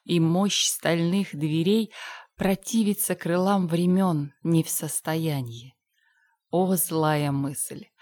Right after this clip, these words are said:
Куда ж от времени уйдет промчавшихся времен пленительнейший плод? Кто даст отпор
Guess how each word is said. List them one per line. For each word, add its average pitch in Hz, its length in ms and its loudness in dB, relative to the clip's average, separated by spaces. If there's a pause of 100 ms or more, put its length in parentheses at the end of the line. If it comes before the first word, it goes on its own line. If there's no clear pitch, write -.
(360)
Куда 170 400 0
ж - 200 -2
от 170 200 -4
времени 175 720 2
уйдет 160 640 -2 (340)
промчавшихся 180 960 0
времен 175 480 2
пленительнейший 175 1160 0
плод? 160 580 -8 (680)
Кто 254 320 2
даст 202 560 -2
отпор 202 680 -2